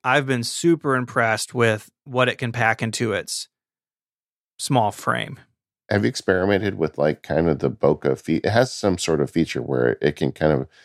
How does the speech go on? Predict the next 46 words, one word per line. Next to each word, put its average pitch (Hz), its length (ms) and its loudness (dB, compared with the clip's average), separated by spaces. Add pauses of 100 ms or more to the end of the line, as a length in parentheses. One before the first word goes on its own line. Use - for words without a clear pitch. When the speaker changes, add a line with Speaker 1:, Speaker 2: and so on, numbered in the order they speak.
(160)
Speaker 2:
increase 85 460 0
the 80 100 -2
blurriness 69 640 0
of 71 80 -6
the 64 60 -2
background, 65 520 -2
which 69 160 -4
I 78 60 4
think 85 280 -2
really 85 300 0
does 60 380 -2
improve 65 420 -2
the - 80 -4
look 60 340 -6
of - 80 -6
the - 60 -6
videos. - 680 -4
Speaker 1:
Yeah, 165 440 -2
uh, 113 40 -4 (100)
I 165 240 0
have 294 160 -2
a 330 60 0
little 165 220 0
bit, 196 320 0 (120)
um, 131 340 0
and 143 80 -2
it, 156 180 0 (120)
it 160 240 0 (100)
does 156 240 4
a 170 80 0
nice 143 260 0
job 123 560 0
at 160 160 -6
that. 170 460 -2
I 147 60 0
don't 156 180 0
leave 143 180 -2
that 135 160 2
on. 127 400 -2 (600)
Um, 110 420 0
Speaker 2:
Yeah. - 180 0 (400)
Speaker 1:
but 135 400 2
in 151 120 0
the 143 100 4
studio, 139 760 0
I'm, 123 260 -6